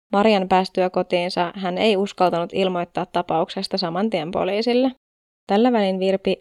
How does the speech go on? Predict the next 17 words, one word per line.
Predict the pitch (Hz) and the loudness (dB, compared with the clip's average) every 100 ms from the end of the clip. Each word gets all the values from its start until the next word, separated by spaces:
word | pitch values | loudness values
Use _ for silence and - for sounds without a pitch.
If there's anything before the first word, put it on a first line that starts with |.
| - | -2
oli | 185 185 | -2 0
soittanut | 190 185 180 180 - | 0 0 -2 -6 -2
luottoystävälleen | 196 190 - 117 - - 180 175 175 185 | 0 0 -2 -2 -2 -2 -2 -2 -2 0
Jannelle, | 247 240 208 202 202 - - | 2 2 2 0 -2 -4 -2
joka | 196 180 | 0 2
lähti | 170 190 262 - | 0 0 -4 0
Arton | 202 196 190 | -2 -2 -4
asunnolle | - 190 190 185 180 185 | -4 -2 -4 -2 -2 0
heti, | 190 180 185 - - | -2 0 -2 -2 -2
kun | 240 | 0
Maria | 214 185 185 180 - | 2 2 2 0 0
oli | 190 185 | 0 2
tullut | 175 180 - | 2 0 -2
puolestaan | 180 175 190 - 185 170 | -2 0 -2 -4 -6 -2
vahtimaan | 180 - 180 - 180 | -4 -2 -4 -4 -4
Virpin | - - 214 208 | -4 -4 -4 -2
poikaa. | 202 190 - - | 0 0 0 -2